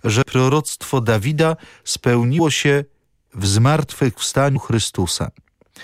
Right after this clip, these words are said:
Natomiast doświadczenie paschalne dwunastu, czyli chrystofanie, znalazły się w oświadczeniu: "My wszyscy jesteśmy tego świadkami".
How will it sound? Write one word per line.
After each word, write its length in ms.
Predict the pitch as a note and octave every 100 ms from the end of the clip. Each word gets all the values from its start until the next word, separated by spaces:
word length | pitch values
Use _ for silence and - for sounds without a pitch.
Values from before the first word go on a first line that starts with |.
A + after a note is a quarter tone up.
| - - - -
Natomiast 600 | B2+ C#3 D3+ C3+ B2 -
doświadczenie 920 | G2 A#2 - C3 A2+ - - F#3 D#3
paschalne 640 | A#2 G#2+ - D3 D#3 C3+ G#2+
dwunastu, 800 | F#2 C#3 C3 A2+ - - E3 F3 - - - _
czyli 560 | - D3 C#3+ C#3+ C3+ C#3 _
chrystofanie, 1000 | - C#3 D#3 - - A#2 C3+ A#2 G#2+ D3 F3+ - - _ _
znalazły 800 | G2+ G2 A#2+ B2 D3 E3+ C#3+ C#3
się 280 | - - B2
w 160 | G#2 D#3
oświadczeniu: 880 | C#3+ C#3 A#2 - C3 A#2 A#2 F3 - - - _ -
"My 320 | G2+ A#2+ F#3
wszyscy 800 | - - - E3 - - - G3+ - _ _ -
jesteśmy 880 | A2+ B2+ - C#3 C#3+ - C3+ C3 C3 _ _ _ -
tego 500 | B2 G#2+ G#2+ G#2+ G#2 _ _ _ -
świadkami". 580 | - G#2+ G2 - F#2